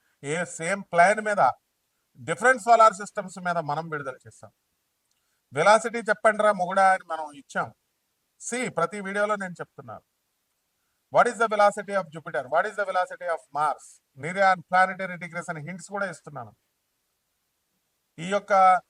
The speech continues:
ఈ వెలాసిటీకి యూనిట్స్ చెప్పండి రా, మాగ్నిట్యూడ్స్ నేను చెప్తానంటున్నాను.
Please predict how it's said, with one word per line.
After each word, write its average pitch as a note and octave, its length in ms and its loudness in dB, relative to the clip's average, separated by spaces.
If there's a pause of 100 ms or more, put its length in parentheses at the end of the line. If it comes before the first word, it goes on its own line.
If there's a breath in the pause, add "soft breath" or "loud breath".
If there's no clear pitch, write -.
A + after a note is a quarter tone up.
(100)
ఈ F3+ 100 -10
వెలాసిటీకి A#3 640 4
యూనిట్స్ A#3 520 -6
చెప్పండి A3+ 280 0
రా, G#3+ 160 4
మాగ్నిట్యూడ్స్ G#3 720 -4
నేను G3+ 200 -8
చెప్తానంటున్నాను. C#3+ 680 -8